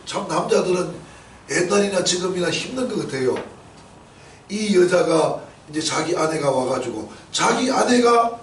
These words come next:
붙여줬잖아요. 아브라함은 시킨 대로 했을 뿐인데 아브라함한테 와가지고 바가지를 껐습니다. 저 여자가 나를 핍박하는데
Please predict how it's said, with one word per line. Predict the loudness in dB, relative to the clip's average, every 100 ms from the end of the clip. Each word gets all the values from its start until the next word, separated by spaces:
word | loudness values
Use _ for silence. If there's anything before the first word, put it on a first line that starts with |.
| -12
붙여줬잖아요. | -6 -4 -4 -4 -4 -4 -4 -6 -12 -18 -20 -20 -20 -20 -20 -8
아브라함은 | 0 4 6 6 4
시킨 | 2 0 -2 0
대로 | 2
했을 | 4 2 -2
뿐인데 | -4 -6 -2 0 0 -6 -14 -20 -20 -20 -20 -4
아브라함한테 | 0 2 2 2 2 0 2
와가지고 | 4 4 4 0
바가지를 | 0 0 0 0 -2
껐습니다. | -2 -4 -6 -2 4 4 4 -2 -10 -20 -20 -20 -20 -20 -20 -20 -10
저 | -6 -2
여자가 | 0 2 2 2 2
나를 | 4 4 2
핍박하는데 | -2 -10 -6 -2 0 -2 -2 -2 -2 -4 -6 -8 -10 -12